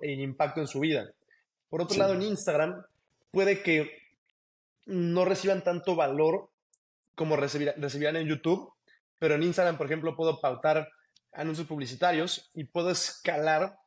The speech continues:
Speaker 1: el volumen de gente al que le puedo llevar a un impacto más grande dentro de mis infoproductos. Entonces, creo que al final del día, donde más impacto, eh, causaría, eh, por completo sería a través de, de Instagram que por YouTube.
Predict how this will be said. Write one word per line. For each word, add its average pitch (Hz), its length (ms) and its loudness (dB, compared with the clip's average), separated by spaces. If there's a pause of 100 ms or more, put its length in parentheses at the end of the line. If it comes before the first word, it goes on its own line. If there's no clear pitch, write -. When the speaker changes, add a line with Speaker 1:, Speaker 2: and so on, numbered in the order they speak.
(280)
Speaker 1:
el 156 120 -2
volumen 160 340 -2
de 151 80 0
gente 170 220 0
al 165 80 0
que 151 100 -4
le 135 80 -2
puedo 160 240 2
llevar 156 400 2
a 147 80 0
un 156 100 0
impacto 156 480 -4
más 156 340 -2
grande 165 360 0 (420)
dentro 160 400 0
de 151 80 2
mis 139 180 -4
infoproductos. 139 680 -2
Entonces, 147 400 -4
creo 175 160 0
que 196 80 -2
al 185 80 -2
final 160 240 -2
del 165 120 -2
día, 156 240 2 (460)
donde 147 340 0
más 170 300 -2
impacto, 170 680 -2 (200)
eh, 139 220 -4
causaría, 151 720 0 (280)
eh, 135 420 -4 (160)
por 131 160 -6
completo 170 540 -2 (320)
sería 147 280 0
a 139 80 -2
través 139 320 2
de, 131 280 0
de 131 180 -6
Instagram 156 500 0
que 151 120 -2
por 131 220 -6
YouTube. 127 380 -4